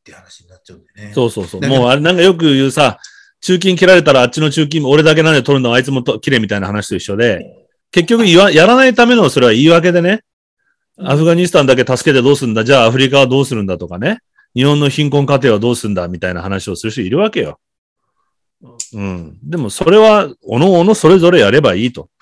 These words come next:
Speaker 2: <laughs> というふうにね。やらない言い訳をしちゃダメだよね、それはね。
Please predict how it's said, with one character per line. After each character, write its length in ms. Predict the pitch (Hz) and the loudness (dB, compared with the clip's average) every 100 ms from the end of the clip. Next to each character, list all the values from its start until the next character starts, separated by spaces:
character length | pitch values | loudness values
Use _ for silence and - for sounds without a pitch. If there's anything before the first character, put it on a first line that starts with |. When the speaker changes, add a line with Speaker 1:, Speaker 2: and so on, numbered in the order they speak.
| _ _ | _ _
Speaker 2:
<laughs> 1120 | - - - 170 185 - 156 - 269 269 202 - _ _ _ _ _ - _ _ _ | -6 -2 -2 -2 -2 -2 -4 -4 -10 -8 -8 -10 _ _ _ _ _ -20 _ _ _
と 100 | - | 2
い 140 | 139 135 | 4 4
う 20 | |
ふ 100 | 131 | 2
う 80 | 110 | -2
に 100 | 76 | -6
ね。 180 | 101 - - | -14 -18 -4
や 160 | 107 135 | 2 4
ら 80 | |
な 100 | 170 | 6
い 60 | 180 | 6
言 80 | 165 | 6
い 20 | |
訳 160 | 165 170 | 4 2
を 60 | |
し 80 | 147 | 0
ち 60 | 160 | 0
ゃ 60 | |
ダ 120 | 95 | 0
メ 120 | 107 123 | 0 -2
だ 120 | 85 | -2
よ 60 | |
ね、 100 | 98 | -8
そ 140 | 117 82 | -14 -14
れ 60 | |
は 80 | 73 | -14
ね。 140 | 92 | -14